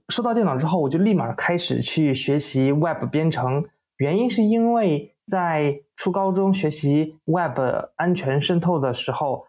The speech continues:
我发现自己其实对，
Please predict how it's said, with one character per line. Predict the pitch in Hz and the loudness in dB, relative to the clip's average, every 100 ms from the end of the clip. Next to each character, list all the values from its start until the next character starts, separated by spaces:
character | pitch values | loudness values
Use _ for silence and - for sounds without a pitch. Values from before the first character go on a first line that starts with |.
| _ | _
我 | - | -8
发 | - 190 | -4 -4
现 | 196 220 190 160 - _ _ | -2 0 2 0 -4 _ _
自 | - 202 | -2 0
己 | 135 131 131 131 - | 2 2 0 -2 -12
其 | - | -4
实 | 156 180 | 0 0
对， | 185 170 143 131 131 | 2 2 2 0 -2